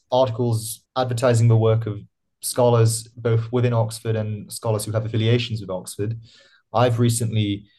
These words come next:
conducted an interview with a good friend of the Oxford intellectual history scene, a professor called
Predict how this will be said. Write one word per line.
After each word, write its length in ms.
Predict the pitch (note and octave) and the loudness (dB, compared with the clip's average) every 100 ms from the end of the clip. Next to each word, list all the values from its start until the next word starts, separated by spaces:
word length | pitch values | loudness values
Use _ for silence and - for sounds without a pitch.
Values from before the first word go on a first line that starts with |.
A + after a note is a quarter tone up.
| _ _ _ | _ _ _
conducted 400 | B2 A2 - A2 | -4 -2 -2 -4
an 80 | G#2+ | -2
interview 400 | G#2 A2+ G#2 G2+ | -2 -2 -2 -2
with 120 | G2 | -2
a 60 | G2 | -2
good 220 | A#2+ A#2 | -2 0
friend 320 | B2 A#2+ A2+ | 0 2 2
of 160 | G2 - _ _ - | -2 -6 _ _ -2
the 120 | A#2 | 0
Oxford 260 | A2+ - | 0 -2
intellectual 420 | A2 G#2 G#2 - G#2+ | -4 -2 -2 -4 -6
history 320 | G#2+ - G#2 | -6 -8 -8
scene, 460 | A2 G#2+ A#2+ A2+ A2 | -4 -2 -2 -4 -8
a 240 | G#2 G#2 | -6 -6
professor 500 | G2+ - A2 A2+ A2 | -10 -2 -2 2 0
called 340 | A2+ G#2 G2 | 0 -4 -8